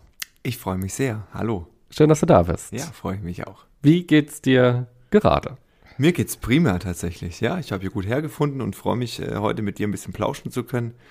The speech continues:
Speaker 1: äh, über die Thematik, äh, die sicherlich immer sehr vielfältig ist. Und ja, bin gespannt, äh, was, was du heute von mir so ein bisschen rauskitzelst.
Speaker 2: <laughs>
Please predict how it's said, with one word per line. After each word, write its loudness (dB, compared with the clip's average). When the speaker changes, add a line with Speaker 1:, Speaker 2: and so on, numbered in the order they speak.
Speaker 1:
äh, -2
über -2
die -4
Thematik, -2
äh, -2
die -4
sicherlich -6
immer -2
sehr -2
vielfältig -4
ist. -6
Und -6
ja, -4
bin -4
gespannt, -2
äh, -4
was, -4
was -8
du -2
heute 0
von -6
mir -2
so -8
ein -2
bisschen -4
rauskitzelst. -4
Speaker 2:
<laughs> 2